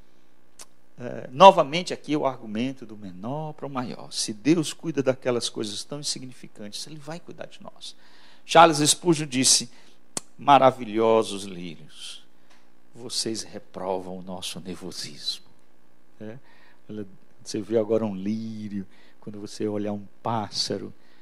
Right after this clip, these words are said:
aprenda com eles. Eles são bons teólogos, são grandes pregadores. Se Deus tá tão intimamente envolvido em coisas assim pequenas, quase que,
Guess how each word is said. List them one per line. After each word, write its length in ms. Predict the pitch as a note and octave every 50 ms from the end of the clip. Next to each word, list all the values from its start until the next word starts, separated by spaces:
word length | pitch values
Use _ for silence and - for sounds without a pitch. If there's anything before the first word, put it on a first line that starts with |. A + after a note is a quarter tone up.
| - -
aprenda 460 | - - - - B2 B2 A#2 G#2+ G#2+
com 220 | - - - A2 G#2
eles. 680 | G2+ G2+ G2+ F#2+ F2 - - - - - - - - - - - - - - - - -
Eles 180 | - G#2 G#2+ -
são 200 | - - A2 G#2
bons 340 | G2+ G#2 G#2+ G#2 G#2 - -
teólogos, 880 | - A2 G#2 G2 F#2+ F#2+ G2 G2 - - - - - - - - - - - - - - - - - -
são 280 | - - - A#2 A2
grandes 340 | G2+ G#2 G#2 G#2 G2+ F#2+ -
pregadores. 920 | - - A#2 G2+ G2 G#2+ G#2+ G2 G2 F#2 F2+ F2 - - - - - - - - - - - - - - - - - - -
Se 200 | - - - E3+
Deus 260 | E3+ G#3 A3+ G#3 -
tá 160 | - - G3+
tão 420 | - - - - - C4+ C#4+ D#4+ E4
intimamente 1160 | E4 E4+ E4 - - D4 C#4+ C4 B3+ A#3 G3+ G#3 A#3+ C4+ C#4+ C4+ G#3 - - - - - - - - - - - - - - - - - - - - - - - - - - - - - -
envolvido 520 | F3 G3+ F#3+ G3+ - G3 F3 G3+ A3+ G3+
em 60 | A3 G3
coisas 420 | - - A3 A3+ G3+ G#3+ G#3 F#3+
assim 300 | G#3 F#3+ - - - A3
pequenas, 920 | G3+ - - - - - - - - F#3 G3+ A3 A3 G#3 F3+ A#2 - - -
quase 400 | - - - G3+ G#3+ A#3 A#3+ F#3
que, 260 | G#3 G3+ F3+ F#3 F#3